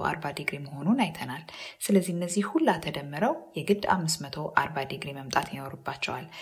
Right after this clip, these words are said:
ስለዚህ እኩል ይሆናል አምስት መቶ አርባ ዲግሪ ማለት እችላለሁ። አሁን ኤክሶቹ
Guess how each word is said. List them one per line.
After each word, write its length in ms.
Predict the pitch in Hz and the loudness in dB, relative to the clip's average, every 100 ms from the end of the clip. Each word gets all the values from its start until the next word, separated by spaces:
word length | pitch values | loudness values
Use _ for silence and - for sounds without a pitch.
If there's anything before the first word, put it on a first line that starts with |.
| - - | -16 -10
ስለዚህ 340 | - 151 226 | -6 -2 -2
እኩል 260 | 233 - 151 | -2 0 -2
ይሆናል 340 | 139 156 254 - | -2 0 0 2
አምስት 400 | 202 202 180 - - | 2 2 2 0 -2
መቶ 180 | 135 190 214 - | -6 -2 -2 -2
አርባ 280 | 165 160 - 165 180 - - | -4 -4 -4 -4 -4 -10 -10
ዲግሪ 340 | 151 - - 139 156 151 | -10 -8 -10 -10 -12 -6
ማለት 320 | 139 135 - | -6 -6 -6
እችላለሁ። 500 | - - - - - - _ - - - - - | -4 -4 -6 -10 -14 -18 _ -12 -10 -10 0 4
አሁን 340 | 185 240 415 392 - - _ _ _ _ _ | 4 4 2 -2 -12 -20 _ _ _ _ _
ኤክሶቹ 440 | 190 - - 202 | 0 2 2 2